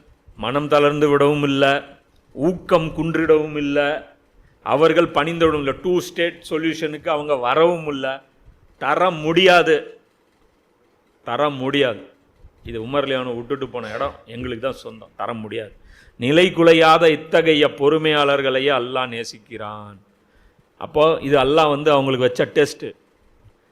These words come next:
அவங்க ஈமான் லெவல் வேறு லெவலு, அவங்களுக்கு எல்லாம் வச்சுருக்கான். ஏதோ நம்ம ஒரு குருவி லெவலு, நமக்கு ஏத்த மாதிரி குட்டி குட்டி டென்ஷன்ஸ் வருது. அவர்களுடைய பிரார்த்தனை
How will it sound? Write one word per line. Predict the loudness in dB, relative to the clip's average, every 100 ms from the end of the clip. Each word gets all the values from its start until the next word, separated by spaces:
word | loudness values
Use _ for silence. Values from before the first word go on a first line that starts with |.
| _ -12
அவங்க | -8 -4
ஈமான் | -4 -2 -4 -2
லெவல் | 0 0 -2 -6 -8
வேறு | -8 -6
லெவலு, | -4 -4 -4 -6 -10
அவங்களுக்கு | -12 -12 -10 -8
எல்லாம் | -8 -8
வச்சுருக்கான். | -8 -12 -10 -12 -12 -6
ஏதோ | -4 -2
நம்ம | -6 -10 _ -18 -18 _ _ _
ஒரு | -14 -10
குருவி | -4 -2 0
லெவலு, | 2 0 -4 -10 _ _ _ _ _ _ -10
நமக்கு | -4 -4 -2 -2
ஏத்த | 0
மாதிரி | -2 -2 -4
குட்டி | -8 -8
குட்டி | -8 -6 -4 -2 -4 -6 -12 _ _ _
டென்ஷன்ஸ் | -4 -4 -8 -10 -6
வருது. | -6 -6 -10 -18 _ _ _ -20 _ _
அவர்களுடைய | 4 6 8 8 10 8
பிரார்த்தனை | 8 4 4 2 2